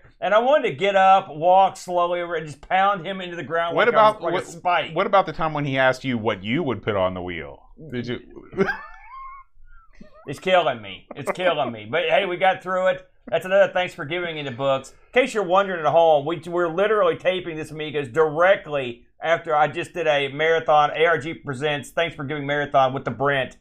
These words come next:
Speaker 1: So we're, but we're, we can't stop. We won't stop. Plus all the stuff's already set up.
Speaker 2: That's
Speaker 1: Just to
Speaker 2: true.
Speaker 1: keep on going.
Speaker 2: That's true. Now, what would you consider to be the one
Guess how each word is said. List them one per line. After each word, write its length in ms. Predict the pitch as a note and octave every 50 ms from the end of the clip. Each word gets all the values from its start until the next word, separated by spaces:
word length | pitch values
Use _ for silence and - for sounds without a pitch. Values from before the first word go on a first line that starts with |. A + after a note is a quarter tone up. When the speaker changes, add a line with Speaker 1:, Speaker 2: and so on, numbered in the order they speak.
| _ _ _ _ _ _ _ _
Speaker 1:
So 160 | - D3+ D3
we're, 280 | C#3+ D#3+ F3 E3 D#3+ C#3
but 200 | C#3 D3+ D3+ D3+
we're, 200 | F#3+ G3 C#3+ A#2 - -
we 160 | F#3 G#3 G3+
can't 240 | - B3 B3 - -
stop. 460 | - - F#3+ E3+ B2+ G2 D2+ - _ _
We 100 | - D#3
won't 280 | E3+ F#3+ G#3 G#3 G3 -
stop. 240 | - - D3 D3 D3+
Plus 140 | G3 F#3+ G3+
all 100 | G3 E3+
the 60 | C#3
stuff's 220 | - F#3 E3 -
already 180 | F3 D#3+ D3 C#3+
set 220 | - - D#3+ D3+
up. 320 | D3 C#3 B2+ G2+ F2 - - _
Speaker 2:
That's 300 | G#2 G#2+ A2 A2+ - -
Speaker 1:
Just 120 | C3+ B2
to 60 | A2 G#2
Speaker 2:
true. 80 | F#2
Speaker 1:
keep 240 | - - G3+ F#3 C3+
on 200 | F#3+ F3+ E3 C#3
going. 160 | A2+ D#3+ D#3
Speaker 2:
That's 200 | C#3+ A#2+ G#2+ -
true. 220 | - - B2 A2 G#2+
Now, 280 | A#2+ C#3 C#3 B2 - - - - - - - - -
what 280 | C3+ D3 G3 A#3+ B3
would 140 | B3+ A3 D#3+
you 100 | F3+ F#3
consider 440 | - F3 E3 D3+ - E3+ C#3+ C#3+ C3
to 80 | B2
be 160 | A#2 A2+ A#2 A2+
the 140 | G#2+ G#2+
one 580 | G#2 G2 G2 G#2+ A#2 A#2+ A#2+ A#2+ A#2 A#2 A2 -